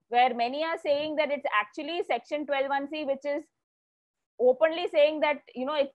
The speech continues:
the state itself has accepted that private schools are better. So we must now make more, uh, what do you say, uh, openings to allow twenty-five percent reservations in private schools. But what about making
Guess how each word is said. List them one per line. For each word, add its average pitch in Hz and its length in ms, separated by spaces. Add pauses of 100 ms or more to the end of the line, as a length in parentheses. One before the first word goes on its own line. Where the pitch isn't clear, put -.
the 233 300
state 262 300
itself 302 340
has 285 140
accepted 254 540
that 269 180
private 240 400
schools 277 280
are 262 120
better. 214 420
So 277 140
we 254 120
must 277 220
now 277 380 (220)
make 262 260
more, 240 380 (460)
uh, 196 880
what 214 260
do 262 60
you 269 60
say, 240 320
uh, 196 280
openings 277 580
to 294 80 (100)
allow 240 300
twenty-five 277 580
percent 269 320
reservations 254 600
in 262 140
private 220 340
schools. 370 260
But 226 140
what 240 320
about 349 240
making 269 380